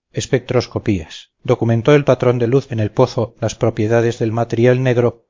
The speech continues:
las frecuencias de los pulsos M, y algo más, algo que no había contado a los demás. Cuando Okafor se acercó para ayudarle a recoger el último equipo, resbaló sobre el basalto mojado por la condensación.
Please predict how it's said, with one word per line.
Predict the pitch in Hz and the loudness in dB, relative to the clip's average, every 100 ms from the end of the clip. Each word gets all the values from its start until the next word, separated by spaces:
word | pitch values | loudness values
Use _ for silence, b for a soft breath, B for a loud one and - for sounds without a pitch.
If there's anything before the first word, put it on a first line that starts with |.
| _ | _
las | - 123 - | -2 -2 -2
frecuencias | - - 135 123 120 | -4 0 0 2 -2
de | 123 | 0
los | 113 | -4
pulsos | - 123 120 104 107 | 0 0 0 -2 -4
M, | 101 85 - - | -6 -8 -16 -4
y | 123 | 2
algo | 127 139 127 | 2 2 0
más, | 110 98 - - _ | -4 -8 -12 -20 _
algo | 123 123 131 | 0 0 -2
que | 117 | -4
no | 113 | -4
había | 120 127 110 | -2 -2 -2
contado | 117 110 117 117 | -4 -4 -4 -4
a | |
los | 104 | -6
demás. | 98 92 90 - _ | -10 -12 -14 -20 _
Cuando | _ 123 123 | _ 0 2
Okafor | 127 135 - 143 - | 2 0 0 -2 -2
se | - | -6
acercó | 110 113 - 139 | -4 -6 -2 0
para | 131 120 | 2 0
ayudarle | 107 107 131 120 | 0 0 0 0
a | |
recoger | 110 113 117 - 120 | -2 -4 -6 -4 -2
el | 131 | 0
último | 143 123 113 | -2 -2 -4
equipo, | 110 151 135 120 - | -4 -4 -2 -4 -2
resbaló | 110 110 113 131 | -4 -2 -2 -2
sobre | 131 117 | -2 -2
el | 113 | -2
basalto | 104 104 135 123 | -2 0 0 0
mojado | 107 - 143 143 | -4 0 0 0
por | - 120 | -2 -4
la | 113 | -2
condensación. | 117 98 95 104 - 95 | -4 -4 -8 -8 -6 -6